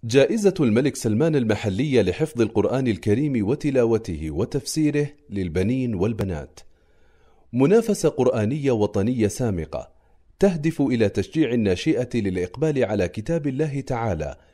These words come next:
حفظا وتلاوة وتفسيرا وتجويدا. تنافس في مجدها أكثر من ألف وتسعمائة متسابق ومتسابقة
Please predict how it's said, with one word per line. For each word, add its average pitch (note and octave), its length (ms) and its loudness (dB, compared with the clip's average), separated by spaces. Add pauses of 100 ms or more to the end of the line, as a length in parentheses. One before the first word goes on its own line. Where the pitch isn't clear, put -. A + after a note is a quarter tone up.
(140)
حفظا C3 440 -2
وتلاوة C3+ 920 0
وتفسيرا C#3 840 -2
وتجويدا. G2+ 800 -6 (1000)
تنافس G#3+ 480 2
في C3+ 180 0
مجدها B2 640 0
أكثر C3 420 -2
من F2+ 360 -2
ألف D#3 220 -2
وتسعمائة A#2+ 960 -2
متسابق C#3 760 -4
ومتسابقة A2 1040 -4